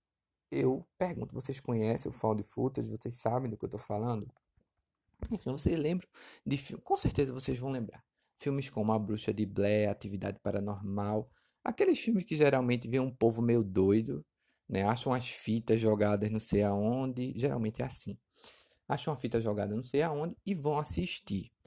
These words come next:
Ou a fita é amaldiçoada, ou a fita tem coisas, cenas chocantes, bizarras, que vão revelar alguma coisa muito medonha.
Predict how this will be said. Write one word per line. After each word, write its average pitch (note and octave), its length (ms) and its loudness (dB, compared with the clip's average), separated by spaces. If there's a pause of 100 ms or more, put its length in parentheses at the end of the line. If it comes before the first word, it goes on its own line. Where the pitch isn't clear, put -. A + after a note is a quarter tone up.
(800)
Ou F4+ 200 4
a A#3 80 6
fita D#3 300 0
é - 20 8
amaldiçoada, A#2 1000 2 (200)
ou D3 380 6
a A#2+ 120 -2
fita A#2 320 -4
tem A2+ 180 0
coisas, G#2 420 -4
cenas G#2 440 -2
chocantes, - 760 -6
bizarras, G#2+ 720 -4 (300)
que A2+ 80 -6
vão A2 100 -2
revelar G#2+ 360 0
alguma G#2+ 200 0
coisa G2+ 240 -4
muito G2+ 460 -2
medonha. G2+ 520 -4